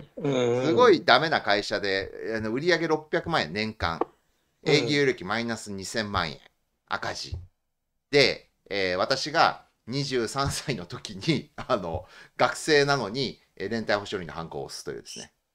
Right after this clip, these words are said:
Speaker 1: うん。
Speaker 2: そういう会社を、こう、こういう大きい会社を、私は自分で大きく、う-、あ、こういうダメな会社を大きい会社にできたら、いい会社にできたら、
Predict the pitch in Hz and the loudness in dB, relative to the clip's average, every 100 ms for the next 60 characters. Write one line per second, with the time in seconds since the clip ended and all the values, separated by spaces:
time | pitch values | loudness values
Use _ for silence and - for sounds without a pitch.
0 | _ 165 135 123 120 120 110 104 131 131 | _ -6 -6 -6 -6 -8 -8 -2 0 2
1 | 123 - 120 113 110 123 104 - 101 87 | 0 4 2 4 4 4 2 0 -2 0
2 | 82 - - 135 180 220 226 220 214 - | -2 -8 -8 -2 0 -2 0 2 2 2
3 | 180 - - 196 - - 147 139 120 - | -4 -8 -18 -12 0 0 4 6 6 4
4 | _ _ 95 117 - 147 123 - - _ | _ _ -2 0 4 8 8 6 -10 _
5 | _ _ - 98 117 135 131 131 143 147 | _ _ -12 -8 -4 -2 2 2 0 -6
6 | 143 120 101 - 107 98 - 110 - 160 | -6 -2 -2 -2 -4 -2 0 0 0 0
7 | 156 139 143 190 139 120 117 120 107 113 | 2 2 2 0 2 2 2 2 2 0
8 | - 160 139 139 147 139 170 170 - 156 | -8 -6 -2 -2 -2 -4 -4 -4 -4 -2
9 | 214 135 - 170 165 151 151 156 147 143 | 0 -2 -6 -10 -2 0 0 -2 -6 -6
10 | 196 - 247 120 | -8 -6 -8 -8